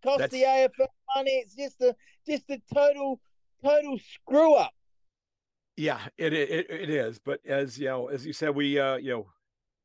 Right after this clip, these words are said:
Speaker 2: mistakes have happened, unfortunately, and, and, you know, your, your Crows were the, uh, the recipient of that this time. And, you know, maybe, maybe next time the screw up will go in their favor. Not, and that's not to say I hope somebody screws up. I, but I hope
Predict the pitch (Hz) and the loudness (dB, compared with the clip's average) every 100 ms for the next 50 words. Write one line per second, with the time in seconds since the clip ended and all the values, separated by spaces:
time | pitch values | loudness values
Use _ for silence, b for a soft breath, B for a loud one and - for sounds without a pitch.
0 | _ _ _ _ 117 123 - 165 - 135 | _ _ _ _ -14 -12 -6 -6 -6 -6
1 | 147 175 - 170 165 175 151 - 185 - | -4 -4 -2 -6 -6 -8 -10 -8 -10 -8
2 | 156 156 151 156 147 131 131 127 123 - | -10 -6 -4 -2 -2 -4 -6 -8 -12 -8
3 | 123 117 113 147 147 135 143 - 151 143 | -6 -4 -4 -4 -4 -6 -6 -4 0 2
4 | 127 110 135 131 127 127 120 120 110 117 | 2 0 -6 -6 -6 -6 -6 -8 -8 -10
5 | 120 123 - 165 151 127 123 123 123 - | -10 -8 -2 -2 -2 -4 -4 -2 -6 -8
6 | 123 - 127 120 127 131 127 135 123 120 | -12 -10 -10 -8 -6 -8 -10 -8 -6 -6
7 | 131 143 143 135 131 113 _ _ _ _ | -6 -6 -6 -6 -8 -12 _ _ _ _
8 | 131 147 147 147 - 147 143 127 - - | -8 -6 -6 -8 -8 -8 -6 -8 -12 -8
9 | 139 135 131 117 131 123 123 131 - 123 | -4 -4 -6 -4 -2 -2 -4 -6 -6 -6
10 | 101 85 _ _ _ - 135 139 135 139 | -6 -12 _ _ _ -10 -10 -8 -8 -8
11 | - 143 131 151 135 127 127 139 120 - | -8 -10 -8 -4 -2 -2 -6 -8 -10 -10
12 | - 123 131 123 120 113 104 113 123 120 | -10 -6 -4 -4 -4 -8 -6 -6 -4 -6